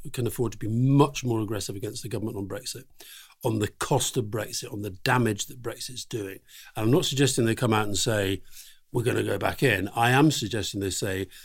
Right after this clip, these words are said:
it's not, you know, they've got this line, "Make Brexit work." It's fix the mess that Brexit's making. That's what they've gotta do. And they've gotta make people feel that that can be done. They've gotta make young people in particular feel that something better is gonna come.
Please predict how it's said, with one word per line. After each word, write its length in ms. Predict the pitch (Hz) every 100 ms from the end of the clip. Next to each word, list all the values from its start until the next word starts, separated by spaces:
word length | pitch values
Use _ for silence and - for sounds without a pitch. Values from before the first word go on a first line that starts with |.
| - - _
it's 180 | 156 -
not, 340 | 143 165 127 156
you 120 | 127
know, 60 | 120
they've 140 | 113
got 120 | 139
this 160 | 131 113
line, 200 | 110 107
"Make 220 | 113 110
Brexit 300 | 110 101 117
work." 360 | 110 104 101 -
It's 240 | 151 -
fix 580 | - - - 202 - -
the 180 | 135 131
mess 380 | 143 147 127 -
that 160 | - 127
Brexit's 400 | 123 - 131 120
making. 420 | 143 147 - 110
That's 240 | 147 214 -
what 100 | 156
they've 80 | 117
gotta 180 | 101
do. 200 | 92 85 - - - -
And 120 | 139
they've 60 | 160
gotta 160 | 156 143
make 360 | 156 208 -
people 280 | 175 160 165
feel 520 | - 165 120 92 98 -
that 140 | 160 135
that 180 | 120
can 220 | - 175 156
be 100 | 104
done. 260 | 95 165 - - - - -
They've 100 | 143
gotta 160 | 135 120
make 180 | 113 117
young 300 | 117 175 214
people 260 | 208 190
in 60 | 151
particular 400 | 139 139 127 113
feel 320 | - 95 104
that 140 | 113 -
something 320 | 120 123 101
better 240 | 123 113
is 120 | 104
gonna 200 | 95 98
come. 340 | 92 90 107